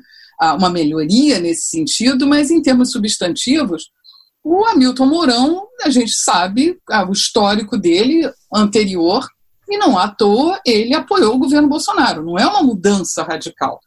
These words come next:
tá? É diferente do que foi Temer e Dilma. Ali era uma composição, ah, de, ah, posições distintas sobre a política.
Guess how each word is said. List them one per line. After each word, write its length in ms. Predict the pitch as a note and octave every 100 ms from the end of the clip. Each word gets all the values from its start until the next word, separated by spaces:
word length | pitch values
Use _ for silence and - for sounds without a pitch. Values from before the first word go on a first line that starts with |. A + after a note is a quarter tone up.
| _ -
tá? 140 | F3+
É 140 | A3 A#3+
diferente 1080 | G3+ C#4 C#4 C4 G#3 F3 D4 F#4+ - - F3+
do 200 | G#3+ G#3+
que 140 | B3+
foi 480 | - - A#3 D#4 D#4 _ _ -
Temer 480 | A3 B3 C#4 F4 E4+ _ _ -
e 100 | D#4+
Dilma. 540 | G#3+ D4 E4+ E3+ C3 _ -
Ali 360 | E3 D3+ A#3+
era 140 | A4 F#4+
uma 160 | C4
composição, 880 | - G#3+ G3+ F#3 D#3+ - A#3 C#4+ - - _ _ _ -
ah, 540 | G3 G#3 G#3+ G#3+ G#3 F#3+
de, 460 | E3+ A3 C#4+ D#4 _ _ -
ah, 200 | G#3+ G#3
posições 760 | B3 A3+ G#3+ - D4 G4+ G#4
distintas 800 | A3 G#3+ G#3+ - A#3+ G3+ F3+ D#3
sobre 280 | - G#3+ G3+
a 60 | F#3
política. 640 | G3+ E3+ C3 - -